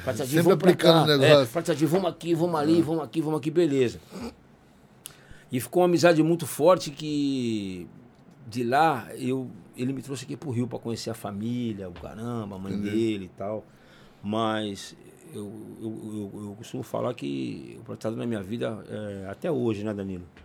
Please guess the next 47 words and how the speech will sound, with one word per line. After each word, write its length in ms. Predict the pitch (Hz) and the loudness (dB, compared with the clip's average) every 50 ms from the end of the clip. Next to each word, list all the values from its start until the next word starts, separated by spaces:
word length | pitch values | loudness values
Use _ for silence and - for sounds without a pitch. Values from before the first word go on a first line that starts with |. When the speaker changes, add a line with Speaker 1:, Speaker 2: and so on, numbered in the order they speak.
| - - - - - - _ _ _ - | -20 -20 -20 -20 -20 -20 _ _ _ -16
Speaker 1:
É 40 | - | -10
uma 140 | 98 104 104 | -10 -10 -8
pessoa 340 | - 113 - - - 123 | -8 -10 -12 -8 -6 -4
muito 240 | 113 113 127 - 160 | -4 -4 -4 -6 -8
importante, 560 | 143 123 143 135 104 - - 101 104 95 - | -10 -8 -8 -10 -10 -8 -6 -6 -6 -6 -8
assim, 300 | 95 - - - 92 90 90 95 | -10 -12 -10 -12 -12 -12 -12 -14
Speaker 2:
Bacana, 80 | 101 98 98 | -14 -14 -12
Speaker 1:
entendeu, 240 | 101 98 107 110 107 | -10 -6 -4 -2 -2
Danilo? 180 | 107 101 101 101 | -2 -4 -4 -4
Speaker 2:
cara. 120 | 95 107 | -4 -2
Speaker 1:
Muito, 560 | 113 120 131 139 147 151 151 143 123 - 123 | -2 -2 0 0 2 2 2 0 0 -2 -2
muito 380 | 113 107 113 123 131 127 117 127 | 0 0 0 0 -2 -2 -2 -4
importante 580 | 113 113 113 104 95 - - 120 113 117 123 | -8 -6 -8 -10 -8 -6 -8 -8 -8 -6 -6
em 80 | 117 110 | -6 -6
tudo. 560 | 117 - - 117 117 117 104 87 90 85 85 92 - | -6 -4 -2 0 0 0 -2 -4 -8 -14 -16 -16 -14
Conselhos, 1120 | - 110 101 95 - - - 110 110 113 110 107 101 98 95 95 90 92 95 92 - - | -12 -12 -10 -10 -10 -8 -4 -2 0 0 0 0 -2 -4 -8 -10 -12 -14 -18 -20 -20 -18
né? 280 | 98 101 107 104 95 90 85 78 - - - - - - _ - | -14 -12 -10 -10 -12 -12 -14 -18 -20 -20 -20 -20 -20 -20 _ -16
Os 80 | - | -8
momentos 360 | 120 117 110 113 117 117 117 - | -4 -4 -2 -2 -2 -4 -6 -8
difíceis 340 | 110 104 - - 123 113 - | -10 -10 -8 -8 -10 -10 -10
que 60 | - | -12
eu 40 | - | -12
também 200 | - 104 107 104 | -10 -8 -6 -6
já 80 | 110 101 | -6 -6
tive 200 | - - 101 101 | -6 -8 -8 -8
na 140 | 98 95 92 | -8 -8 -8
vida 260 | 92 101 113 104 101 | -6 -8 -6 -6 -6
também, 380 | - - 92 95 107 117 117 | -8 -6 -8 -6 -4 -4 -4
ele, 300 | 117 110 113 101 67 92 - - - - | -4 -4 -6 -8 -10 -12 -18 -20 -20 -20
ele 100 | - 101 - | -18 -16 -12
sempre 520 | - - - - - 156 151 131 151 143 | -10 -8 -8 -6 -4 -4 -4 -4 -8 -12
do 240 | 123 113 113 120 127 | -12 -10 -8 -8 -6
meu 140 | 120 117 110 | -4 -4 -4
lado. 440 | 101 101 98 98 98 92 90 92 - | -4 -4 -2 -4 -4 -6 -8 -14 -14
"Gonzalo, 300 | - 98 98 98 117 123 | -10 -8 -6 -2 -2 0
Speaker 2:
Maneiro, 200 | 120 113 101 98 | 0 0 -2 -4
Speaker 1:
o 20 | 98 | -6
caminho 260 | 104 104 107 113 120 | -6 -6 -4 -4 -4
é 80 | 120 113 | -4 -6
Speaker 2:
cara. 20 | |
Speaker 1:
esse 80 | - 104 | -6 -10
aqui. 340 | - - - 107 104 95 - - - - - - - - | -12 -10 -10 -10 -10 -10 -12 -16 -20 -20 -20 -20 -16 -8
Gonzalo, 380 | 101 113 110 98 123 127 123 120 | -4 -4 -2 2 2 0 0 0
o 40 | |
caminho 340 | - 131 104 107 117 120 113 107 | -2 -2 -2 0 0 0 0 2
é 260 | 104 113 117 113 107 | 2 2 2 2 0
esse. 260 | 92 - - - 85 | 0 -4 -12 -16 -18